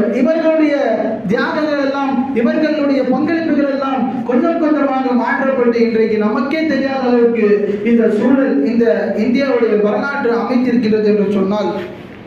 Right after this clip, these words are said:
நாம் இதற்கு மேலும் விழிக்காமல் போனால் அவ்வளவுதான். இதற்கு மேலும் நாம்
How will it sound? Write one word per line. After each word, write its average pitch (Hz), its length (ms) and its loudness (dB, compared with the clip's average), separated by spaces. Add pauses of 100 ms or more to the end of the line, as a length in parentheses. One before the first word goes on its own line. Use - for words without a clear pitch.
(400)
நாம் 220 500 -2 (100)
இதற்கு 277 360 2
மேலும் 277 320 2
விழிக்காமல் 247 680 0
போனால் 220 240 0
அவ்வளவுதான். 185 440 -2 (1200)
இதற்கு 269 340 0
மேலும் 277 320 2
நாம் 269 560 -2